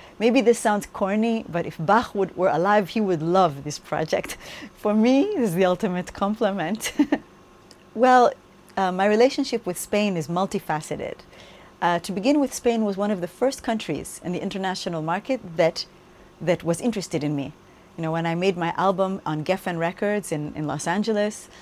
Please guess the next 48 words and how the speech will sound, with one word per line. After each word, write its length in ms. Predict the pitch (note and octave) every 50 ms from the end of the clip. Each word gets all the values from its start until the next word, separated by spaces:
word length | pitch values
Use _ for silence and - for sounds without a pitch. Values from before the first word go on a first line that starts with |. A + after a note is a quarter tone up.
| - - - - - - -
and 180 | - D3+ D3+ D#3+
then 120 | E3+ E3
they 100 | D#3+ D#3
started 440 | - - - - - F3 F3 E3+ D#3+
sending 360 | - - G3+ G3 G3+ G3 F#3
it 80 | F3 F3
out 160 | F3 F#3+ -
to 100 | - E3
the 60 | D#3+
world. 520 | E3 F3+ F#3+ G#3 G#3+ A3 G#3+ G#3 G3+ -
It 140 | A3+ - -
was 220 | - D3 D#3 D3 E3+
my 180 | D#3+ D3+ D#3
first 300 | D#3 - E3+ D#3 - -
album 280 | E3+ E3+ E3+ F3 E3+ E3+
produced 380 | - - E3 D3+ F3+ F3 - -
by 120 | D#3 D#3+
Pat 240 | - - F3 F3 -
Metheny. 560 | D#3+ D#3 - - - G#3 G#3 G3+ G3 G3 G3 - - - - - - - - -
Um, 760 | D#3 D#3 D#3 D3+ D3+ D3+ D#3 D3+ D3 D3 D3+ D3+ D3+ D3+ - -
uh, 720 | - D#3 D3 D3 D3 - - - - - - - - E3+ F3 - - - - - - - -
in 100 | D#3 D#3
English, 320 | D#3 F#3 G3 G3 F#3+ F3+ F#3
my 100 | E3 E3+
own 180 | E3+ F3+ F3 E3
original 400 | D#3+ F3+ F#3 - F#3+ E3 D#3+ E3
music. 420 | F3 G3+ A3 G#3 - G3+ F#3+ -
We 100 | F3+ G#3+
didn't 220 | G#3 C#4 C4+ C4
know 200 | C#4 C#4 B3 G#3 G3 -
who 80 | - A3+
would 140 | G#3+ G3+
like 220 | F3+ G#3 C4 C4+ -
this 160 | F3+ E3 -
album, 380 | F3+ F3+ E3+ C#3 - - D3 D#3+
you 120 | E3+ D#3+ E3
know? 240 | E3+ F3+ G3+ A#3 - - - - - - -
Spain 480 | - - - - A#3 A#3+ B3+ C4 B3 F#3+
was 140 | E3 E3
the 100 | - E3+
first 260 | - - A#3+ B3 - -
market 420 | F#3 F3+ F3+ E3+ - - C#3+ -
that 100 | - G3+
said, 180 | - - D#3+ D#3
"We 220 | C#3 E3+ G#3+ B3
like 220 | A3+ F3+ D#3 - -
this 140 | D3 - -
album, 320 | D3+ D#3 D#3+ D#3 F#3 G#3